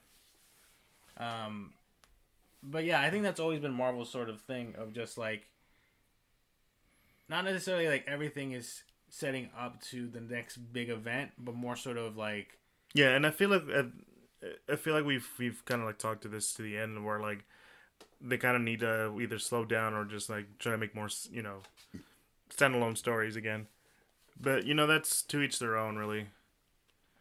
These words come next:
Speaker 1: Uh, it's a hope they do, but listen to us a bit. I mean, I don't know. Uh, but to, but right now for, like, She-Hulk, it feels like it's gonna be, like, a standalone thing. But I will say, I like how they,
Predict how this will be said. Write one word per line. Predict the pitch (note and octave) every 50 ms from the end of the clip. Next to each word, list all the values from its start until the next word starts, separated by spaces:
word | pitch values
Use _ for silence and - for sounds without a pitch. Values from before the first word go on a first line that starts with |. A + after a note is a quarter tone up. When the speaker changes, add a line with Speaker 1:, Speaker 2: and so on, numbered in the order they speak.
| _ _ _ _ _ -
Speaker 1:
Uh, | A2+ A2+ A2+ A2+ A2 A2 G#2+
it's | G#2+ A2 - A#2+
a | G#2+
hope | A2+ A2+ G#2+ -
they | A2 G#2+
do, | - A2+ A2+ A2+ A2 G#2 G2+
but | - - - - _ -
listen | - G#2+ - - G#2+ G2+
to | - F2+
us | - - -
a | - - _
bit. | - - - _
I | - A#2 B2
mean, | - -
I | - A#2
don't | A#2 A2+ G#2 A2 A2 - _ _ - A2+ A2+
know. | A2+ A2+
Uh, | A2 - - - - - - - _ A#2+ A2+ A2
but | C#3+ C#3+ C3+ - - - _ _ _ _ _ _ _ _ _ - - _ _ -
to, | - C#3 C#3 C3 A#2+ - - - G2+ - - - - B2
but | D3+ D3 C3+ A#2+ C3
right | D#3 D#3+ E3
now | D#3+ E3 F3 F#3
for, | - - - C3+ B2+ B2+ B2+ B2+
like, | B2 B2 A#2+
She-Hulk, | - - C3+ C3+ C3+ B2+ B2
it | B2 A#2+
feels | - C3 A#2
like | B2 A#2
it's | A#2 G#2 G#2
gonna | A#2+ A#2 A2+
be, | A2+
like, | A2 A2 G#2
a | A2
standalone | G#2 - A2+ G#2+ G#2+ G#2+ G#2+ G#2+ G#2 G2+
thing. | G#2 G#2+ G#2+ G#2 G#2 G#2 - _ _ _ _ _ _ _ _ _ _ - - _ _ _ _ _ _ _ _ -
But | A#2+ C3 C3 C3 - -
I | B2+ C3+ C#3
will | C3+ B2 B2+ C3+ C#3+ D3+
say, | C#3+ - - C#3 C#3 D#3+ F#3 F#3 - - _ _ _ - _ _ - -
I | C#3+
like | C#3+ C#3 C#3+ C#3+ C#3+
how | - E3+ D#3 D3+
they, | D3+ D3 D#3 D3